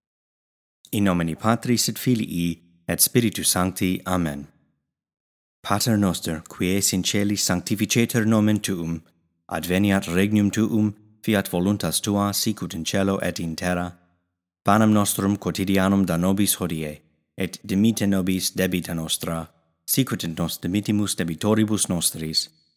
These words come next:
et ne nos inducas in tentationem, sed libera nos a malo. Amen. Ave Maria, gratia plena Dominus tecum,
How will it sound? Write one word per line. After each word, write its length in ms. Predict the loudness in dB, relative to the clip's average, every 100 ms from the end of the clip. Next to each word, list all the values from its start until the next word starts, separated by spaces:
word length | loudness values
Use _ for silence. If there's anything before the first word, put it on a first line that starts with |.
| _ -6
et 160 | -2 2
ne 140 | 4
nos 240 | 4 2
inducas 480 | 0 0 0 0 -2
in 120 | -2
tentationem, 840 | -2 -4 -4 -4 -2 0 2 2 -2 -8 _ _ _
sed 180 | -4 2
libera 360 | 4 4 2
nos 260 | 2 0 0
a 100 | 0
malo. 440 | 0 0 -2 -8 _ _ _ _ -6
Amen. 400 | -4 -4 -6 -12 _ _ _ _ _ _ _ _ -2
Ave 260 | 0 2
Maria, 440 | 4 4 2 -2 -8 -8
gratia 460 | 0 2 4 2 2
plena 360 | 4 4 4
Dominus 420 | 4 4 4 4
tecum, 420 | 0 -4 -4 -6